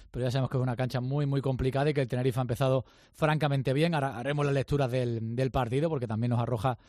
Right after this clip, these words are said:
bastante duda de lo que vivimos en esos, eh, cuarenta minutos y sobre todo porque Unicaja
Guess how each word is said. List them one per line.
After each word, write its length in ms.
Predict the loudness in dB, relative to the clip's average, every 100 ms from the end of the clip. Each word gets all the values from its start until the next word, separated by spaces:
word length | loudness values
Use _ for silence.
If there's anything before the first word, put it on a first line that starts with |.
| -20 -20 -2
bastante 400 | 0 4 4 4
duda 240 | 4 4
de 60 | 4
lo 100 | 2
que 80 | 0
vivimos 360 | 0 2 2
en 100 | 2
esos, 300 | 0 -2 -4
eh, 240 | -2 -2 -2
cuarenta 440 | 0 2 2 2
minutos 420 | 2 2 2 0
y 60 | -2
sobre 200 | -4 -2
todo 140 | 0
porque 220 | -2 -4 -4
Unicaja 560 | -2 -2 0 2 0